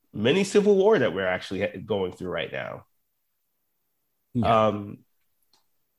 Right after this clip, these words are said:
Speaker 1: but yeah, meanwhile, while the, while Major Force falls, we also see that the missiles also fail, um, as the, as the missiles head on over to the kryptonite meteor,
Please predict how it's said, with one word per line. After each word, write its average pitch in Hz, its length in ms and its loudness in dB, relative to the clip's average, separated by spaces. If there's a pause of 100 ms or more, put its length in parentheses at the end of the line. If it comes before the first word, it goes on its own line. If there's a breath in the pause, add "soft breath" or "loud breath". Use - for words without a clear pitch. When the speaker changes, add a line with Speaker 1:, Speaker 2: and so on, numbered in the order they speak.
(140)
Speaker 1:
but 175 140 2
yeah, 214 200 6
meanwhile, 170 580 6
while 123 640 6
the, 113 440 -2
while 113 180 4
Major 127 280 2
Force 120 320 2
falls, 107 420 2
we 107 120 0
also 104 220 -2
see 104 260 -8
that - 220 -8
the 98 360 -4 (100)
missiles 107 460 0
also - 300 -12
fail, 87 640 -8 (560)
um, 95 400 -4
as 101 480 -6 (320)
the, 104 540 -6
as 110 220 -4
the 107 400 -2
missiles 120 280 -4
head 131 160 2
on 127 160 4
over 120 240 2
to 117 160 -8
the 104 100 -2
kryptonite 107 500 -4
meteor, 95 600 -6